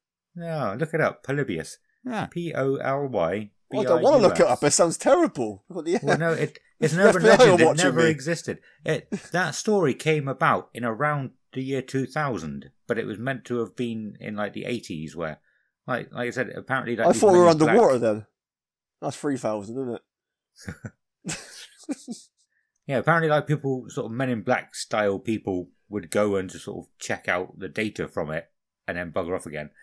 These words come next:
Speaker 1: But it
Speaker 2: That's
Speaker 1: never
Speaker 2: nuts.
Speaker 1: existed. It never,
Speaker 3: Ah.
Speaker 1: ever existed.
Speaker 3: Fucking hell, I love urban legends like that. That's awesome.
Speaker 1: Yeah.
Speaker 2: That's pretty cool.
Speaker 1: <laughs> And that is the end of the quiz. I don't know how you did. I wasn't actually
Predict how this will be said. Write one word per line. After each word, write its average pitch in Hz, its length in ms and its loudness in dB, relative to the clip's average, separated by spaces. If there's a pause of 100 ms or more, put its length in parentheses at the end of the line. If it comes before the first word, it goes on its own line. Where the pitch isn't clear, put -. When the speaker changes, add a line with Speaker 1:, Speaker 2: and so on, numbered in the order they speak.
(1000)
Speaker 1:
But 117 120 -4
it - 60 -10
Speaker 2:
That's 113 80 -6
Speaker 1:
never 123 160 0
Speaker 2:
nuts. 101 120 -4
Speaker 1:
existed. 85 380 -8 (440)
It - 140 -12
never, 120 340 -4
Speaker 3:
Ah. - 120 -6
Speaker 1:
ever 101 160 -8
existed. 85 480 -12 (960)
Speaker 3:
Fucking - 360 -18
hell, 98 160 -10
I 98 40 -12
love 113 240 -8
urban 101 280 -16
legends 107 280 -14
like 101 160 -8
that. 110 240 -6 (100)
That's 107 220 -6
awesome. 120 380 -2 (400)
Speaker 1:
Yeah. 101 240 -8
Speaker 2:
That's 104 200 -14
pretty 120 240 -12
cool. 90 420 -10
Speaker 1:
<laughs> - 40 -20 (720)
And 117 160 -6
that 151 160 -6
is 127 120 -8
the 139 80 -2
end 135 100 -6
of 127 60 -8
the 123 40 -6
quiz. 165 200 -4
I 117 80 -4
don't 123 120 -4
know 120 60 -4
how 113 120 -4
you 113 100 -4
did. 135 160 -2
I 117 80 0
wasn't 104 260 -8
actually 101 360 -12